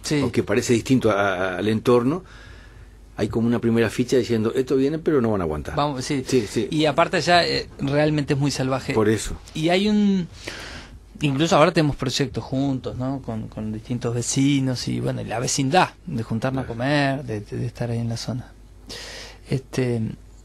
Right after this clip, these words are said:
Speaker 1: iba a decir algo y se me pasó.
Speaker 2: Cierro la charla, Corchito, con, con, con dos mensajitos.
Speaker 1: Dale.
Speaker 2: Eh, si te parece bien. Uno dice, "Muchas gracias, querido Alberto, por regalarnos a Lale Corch un ratito". Emocionada hasta las lágrimas. Los quiero. Fuerte abrazo.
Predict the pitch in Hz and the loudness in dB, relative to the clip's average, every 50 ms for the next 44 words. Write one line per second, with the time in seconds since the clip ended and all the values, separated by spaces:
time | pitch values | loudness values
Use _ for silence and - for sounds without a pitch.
0 | - - - - - 143 156 160 139 127 - - 127 139 139 139 135 131 - - | -20 -20 -14 -4 -2 0 2 2 0 0 -2 -2 -2 0 0 0 -2 -4 -4 -4
1 | - 117 117 117 - - - 196 226 220 214 208 196 185 - 180 165 151 143 139 | -4 -4 -4 -4 -2 4 10 12 12 12 12 12 12 12 12 12 12 12 12 12
2 | 139 131 127 123 120 - 135 135 123 - 147 131 - 135 120 131 127 123 101 127 | 12 12 12 10 10 8 6 4 6 6 4 6 6 6 6 6 4 4 6 4
3 | 127 123 123 127 135 143 135 135 123 - 110 - - 104 85 - - 90 156 147 | 4 4 4 2 2 4 2 2 2 0 -4 -4 -4 -6 -6 -6 -8 -4 -2 -2
4 | 135 113 120 147 165 - - - - 90 92 85 90 98 87 107 90 95 95 82 | -2 -2 -4 -8 -10 -10 -16 -8 -4 -2 -2 0 -2 -2 -2 -2 0 0 -2 0
5 | - 98 85 85 80 80 82 - - - - - - - - - 151 156 156 151 | 0 -2 -2 -2 -4 -6 -10 -12 -14 -14 -14 -14 -16 -16 0 2 4 6 8 8
6 | 151 139 131 165 185 202 196 208 185 185 185 185 165 135 160 151 - 156 156 165 | 6 8 6 6 6 6 6 8 8 10 10 10 10 8 6 6 6 8 8 10
7 | 160 160 156 156 156 151 139 127 - 147 131 - - - - - - - - - | 12 12 12 12 12 10 10 8 6 2 2 2 -2 -8 -6 -4 -4 -4 -6 -2
8 | - - 131 131 139 139 143 139 143 147 147 143 147 131 - 131 120 117 107 107 | 6 8 10 10 10 10 10 10 10 10 8 6 4 0 2 2 2 2 2 2
9 | 113 117 123 123 120 - - 107 107 101 - - - - 110 98 98 92 - - | 4 4 6 6 4 4 2 0 0 0 -2 -4 -4 -2 0 0 0 -2 -2 -6
10 | - - - - - - - - - - - - - - - - - 123 131 147 | -10 -8 -10 -10 -10 -10 -10 -12 -20 -20 -20 -16 -14 -14 -14 0 4 4 6 6
11 | 139 - 156 156 185 208 202 175 - 147 123 123 104 101 98 82 78 78 76 73 | 4 4 2 2 4 6 4 4 6 4 2 4 2 2 0 0 -2 -4 -6 -8
12 | 69 - - - - - - - - - - - - - - - - - - - | -10 -12 -14 -16 -20 -8 -2 -2 -2 -2 -2 -4 -6 -6 -6 -12 -18 -20 -20 -20
13 | - - - 147 - - 131 107 95 85 - - - - - | -6 0 0 2 4 4 4 4 2 0 -2 -6 -8 -10 -10